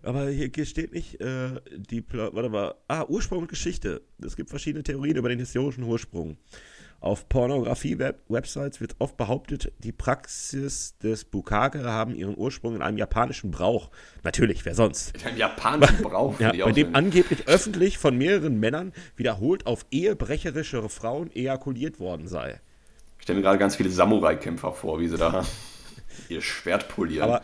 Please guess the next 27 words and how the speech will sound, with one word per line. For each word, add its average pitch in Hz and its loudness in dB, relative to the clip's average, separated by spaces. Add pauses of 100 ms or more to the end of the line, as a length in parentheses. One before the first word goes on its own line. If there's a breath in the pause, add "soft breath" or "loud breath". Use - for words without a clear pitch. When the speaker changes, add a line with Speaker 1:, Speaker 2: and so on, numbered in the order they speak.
(360 loud breath)
Speaker 1:
die 131 0
plausibelste 147 -2
Hypothese 143 -2
besagt, 98 -4 (160)
dass - -2
Buka-, 107 -4 (300)
Bukake, 110 -2 (1120 soft breath)
ich - -4
hab, - -6
äh, 120 -4
die, 104 -8
wir 101 -2
müssen 117 -4
die 107 -6
Folge 110 0
Bukake - -4
nennen. 73 -12 (220 loud breath)
<laughs> - 6
Ich 160 2
Speaker 2:
Nein. 160 10
Speaker 1:
hab 127 8
das - 4
jetzt 160 6
so 170 2
oft 165 4
gesagt. - 0 (180)
Speaker 2:
Nein. - 0